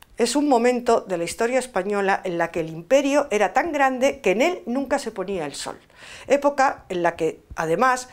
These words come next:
brillamos culturalmente a lo largo y ancho del mundo con grandes figuras de las artes y la literatura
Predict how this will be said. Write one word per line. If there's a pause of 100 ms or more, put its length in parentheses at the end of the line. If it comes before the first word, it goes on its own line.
(120)
brillamos
culturalmente
a
lo
largo
y
ancho
del
mundo (220)
con
grandes
figuras
de
las
artes
y
la
literatura